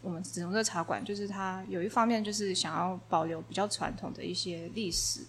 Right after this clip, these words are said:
的一些重要性，但是我们也在找一个方向，就是比较怎么样连接到新的一个年代。然后最近也是一方面是因为这个原因，然后就开始跟 Herman 做这个 podcast，就是想要用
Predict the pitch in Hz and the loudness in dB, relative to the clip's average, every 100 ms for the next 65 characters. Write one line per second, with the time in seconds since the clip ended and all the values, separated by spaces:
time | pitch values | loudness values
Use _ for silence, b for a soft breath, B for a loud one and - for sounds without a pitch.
0 | - - 190 - 175 170 185 B B B | -8 -4 -2 -2 -2 -4 -6 B B B
1 | B - 220 196 175 - - - 247 B | B 2 4 8 6 6 4 0 -6 B
2 | B B 226 226 220 185 156 202 196 - | B B 4 6 6 6 4 4 4 4
3 | 151 - - 175 - - 180 180 214 165 | 2 2 0 0 0 2 2 4 2 2
4 | 170 180 175 - - 175 175 - - B | 0 0 -2 -2 0 2 2 -4 -14 B
5 | B - 190 175 220 220 175 180 190 190 | B 0 2 8 8 8 6 6 6 6
6 | - 185 175 165 165 170 - - 165 165 | 4 2 2 0 -2 -4 -4 0 0 0
7 | 165 170 - - - 247 226 226 170 - | -6 -6 -10 -14 6 8 8 6 2 2
8 | 165 180 208 196 - B B B B - | 0 2 2 0 -2 B B B B -4
9 | - 262 240 233 226 185 233 226 208 208 | 4 12 12 12 10 8 6 8 8 8
10 | 185 190 185 202 175 180 196 180 202 196 | 6 4 0 2 2 6 4 4 0 0
11 | 185 190 185 156 - 180 185 185 170 175 | 4 2 2 -2 0 2 4 4 2 4
12 | 180 180 165 - 196 - 190 185 185 170 | 2 2 -2 -2 -2 2 2 2 2 2
13 | 180 190 190 | 2 2 0